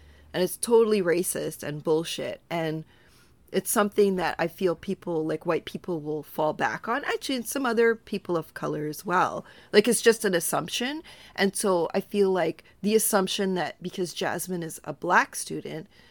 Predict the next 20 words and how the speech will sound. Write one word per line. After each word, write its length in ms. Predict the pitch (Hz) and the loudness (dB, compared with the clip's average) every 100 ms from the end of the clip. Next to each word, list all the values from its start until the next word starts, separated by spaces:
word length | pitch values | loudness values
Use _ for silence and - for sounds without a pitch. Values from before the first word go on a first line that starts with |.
| _ | _
there's 200 | 190 190 | 2 4
also 540 | 190 185 - 170 165 156 _ _ - | 2 0 2 2 2 -2 _ _ 0
other 300 | 196 208 196 | 4 6 6
racist 480 | 180 180 - 180 - | 4 2 0 -6 -8
assumptions 640 | - 170 160 - 165 - | -6 -6 -6 -8 -8 -6
that 180 | 160 - _ _ - | -8 -8 _ _ -14
come 400 | - 175 170 160 | -6 -4 -6 -10
with 180 | - 170 - | -8 -8 -10
her 360 | - 269 320 302 - | -8 -4 -4 -6 -8
attending 480 | - - 160 160 | -10 -10 -10 -10
the 80 | 151 | -10
school. 480 | - - 147 - - _ _ _ _ | -10 -10 -10 -10 -14 _ _ _ _
And 300 | - 196 180 - | 0 2 0 0
I 100 | 196 | 2
don't 220 | 208 202 | 2 2
know 160 | 202 190 | 2 0
if 180 | 180 190 | -2 -2
maybe, 560 | 185 185 190 185 180 - _ _ _ _ - | 0 0 -2 -4 -6 -10 _ _ _ _ -4
like, 300 | 185 180 - | 2 2 0
her 680 | - 202 190 185 180 180 | -8 0 2 4 2 -2